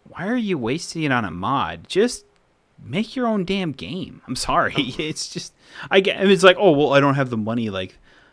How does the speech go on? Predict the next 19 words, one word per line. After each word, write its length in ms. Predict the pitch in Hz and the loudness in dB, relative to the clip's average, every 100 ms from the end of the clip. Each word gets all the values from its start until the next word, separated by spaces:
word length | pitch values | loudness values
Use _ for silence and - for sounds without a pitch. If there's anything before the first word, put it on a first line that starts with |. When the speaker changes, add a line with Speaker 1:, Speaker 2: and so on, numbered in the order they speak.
| _ | _
Speaker 1:
to 100 | - | -4
make 240 | 110 101 95 | -2 -2 -6
a 40 | |
game." 240 | 90 87 101 | -8 -8 -8
It's 140 | 113 | -8
like, 180 | 139 - _ _ _ _ - - _ _ _ _ _ - - | -8 -8 _ _ _ _ -20 -20 _ _ _ _ _ -20 -12
man, 280 | 143 180 220 | -8 -2 2
Speaker 2:
You 0 | |
Speaker 1:
if 40 | |
Speaker 2:
have 60 | 135 | 4
Speaker 1:
you 40 | 123 | 4
Speaker 2:
the 40 | |
Speaker 1:
got 80 | 123 | 4
Speaker 2:
money 180 | 123 123 | 4 2
to 80 | 123 | 2
make 220 | 120 117 | 0 0
this 180 | 117 104 | -4 -4
mod, 360 | 113 127 101 | -4 -4 -6
though. 180 | - 160 | -10 -18